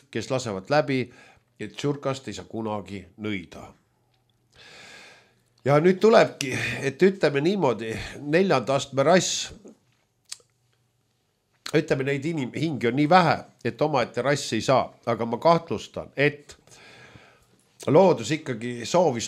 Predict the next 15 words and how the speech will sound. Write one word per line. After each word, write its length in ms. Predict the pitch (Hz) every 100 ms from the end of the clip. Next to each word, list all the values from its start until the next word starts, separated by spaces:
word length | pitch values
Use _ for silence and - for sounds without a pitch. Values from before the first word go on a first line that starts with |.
| 151
luua 240 | 139 123
ühe 140 | 123 143
rassi. 400 | 165 - - 87 - - _ _ _ _ _ - 117
Eh, 480 | 117 113 110 107
ma 140 | 107 135
millegipärast 800 | 175 147 110 107 - 120 - 165
arvan, 400 | 175 135 92 95 _ _ 123
et 280 | 131 131 139
eestlased 500 | 151 - 113 104 127
oleks 260 | 127 101 -
pidanud 380 | 117 110 - - 139
muutuma 420 | 135 - 110 127
uueks 400 | 131 98 - -
selleks 360 | 98 95 - - -
rassiks. 580 | 135 139 - - -